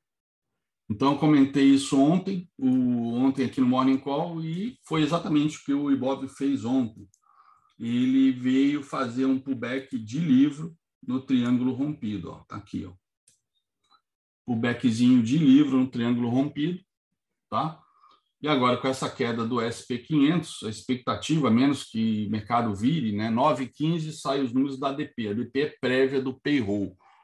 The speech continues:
É... Eu ontem, eu e o Fabrício, a gente tava especulando aí no bate-papo aí da aula de ontem, que não, a gente não se surpreenderia se o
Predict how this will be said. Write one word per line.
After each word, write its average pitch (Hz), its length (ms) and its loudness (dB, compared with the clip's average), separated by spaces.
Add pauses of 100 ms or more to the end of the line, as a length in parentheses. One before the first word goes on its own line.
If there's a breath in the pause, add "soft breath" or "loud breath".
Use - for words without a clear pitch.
(320 soft breath)
É... 107 960 -4 (840)
Eu 131 160 0
ontem, 165 280 2
eu 156 60 4
e - 20 4
o 196 80 2
Fabrício, 160 400 -2
a - 20 -2
gente 160 100 -4
tava 151 140 -4
especulando 135 560 -2
aí 123 80 -2
no 127 80 2
bate-papo 120 540 -4
aí 117 120 -4
da 113 140 -4
aula 113 240 -2
de 104 100 -8
ontem, 123 600 -4
que 170 520 -2
não, 214 380 0
a 135 80 -2
gente 147 220 -4
não 170 120 0
se 196 140 -10
surpreenderia 160 880 -2
se 170 320 -8
o 135 1200 -2